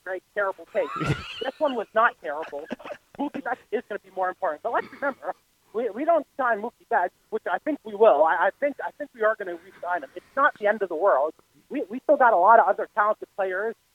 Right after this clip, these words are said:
Speaker 1: on that, in, on that, uh, diamond, excuse me. And, you know, to get Chris Sale, we gave up a lot of the farm system. The farm system is coming back now. That was a few years ago. We, we're, we're starting to draft and develop now.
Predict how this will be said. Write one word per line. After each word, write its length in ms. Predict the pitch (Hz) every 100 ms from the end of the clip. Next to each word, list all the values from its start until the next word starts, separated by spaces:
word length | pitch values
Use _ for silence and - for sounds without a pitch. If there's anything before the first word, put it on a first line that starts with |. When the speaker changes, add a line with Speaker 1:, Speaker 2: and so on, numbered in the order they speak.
| _ -
Speaker 1:
on 220 | 175 190
that, 200 | 190 180 _
in, 60 | 175 -
on 120 | 196 202
that, 160 | 190 _ 180
uh, 140 | 170 -
diamond, 320 | 165 202 214
excuse 540 | - _ _ _ 233
me. 20 | 220 _ _ -
And, 240 | 196 196 - _ _ _
you 100 | 220
know, 300 | 214 202 196 _ _ 233
to 60 |
get 200 | 254 294 -
Chris 200 | 233 190 -
Sale, 400 | 170 160 190 214 _ _ -
we 80 | 180
gave 220 | 214 214
up 120 | 208
a 20 |
lot 200 | 202 196
of 40 | 190
the 60 | -
farm 240 | 185 220 -
system. 400 | 240 - 240 240 - _ -
The 60 |
farm 280 | - 240 370 -
system 320 | 269 - 220
is 40 | 170 -
coming 220 | 214 285
back 240 | 311 247 -
now. 200 | - 123
That 120 | 190 302
was 120 | 269
a 40 | -
few 120 | 208 -
years 180 | - - -
ago. 140 | 135
We, 120 | - 190
we're, 200 | 240 254
we're 120 | 262 254
starting 260 | 320 285
to 100 | 214 -
draft 280 | 190 214 -
and 80 | 190
develop 340 | - 202 196 -
now. 300 | 131 127